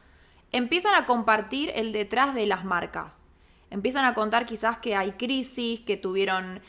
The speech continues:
muchos desafíos, que fundieron, que salieron adelante. Ese tipo de contenido es el que recomiendo que ustedes puedan buscar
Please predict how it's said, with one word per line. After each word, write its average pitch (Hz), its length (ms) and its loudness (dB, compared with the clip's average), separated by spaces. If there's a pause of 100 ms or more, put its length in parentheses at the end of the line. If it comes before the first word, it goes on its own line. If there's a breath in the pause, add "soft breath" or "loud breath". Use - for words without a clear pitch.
(140 loud breath)
muchos 220 280 0
desafíos, 202 800 0
que 170 220 -2
fundieron, 214 800 0
que 185 80 -4
salieron 180 320 -4
adelante. 196 760 0 (320 loud breath)
Ese 440 300 0
tipo 240 280 0
de 220 100 0
contenido 202 800 0
es - 180 -2
el 277 120 -4
que - 300 -4
recomiendo 220 800 -2
que 208 60 -6
ustedes 277 260 -4
puedan 262 300 0
buscar 220 560 0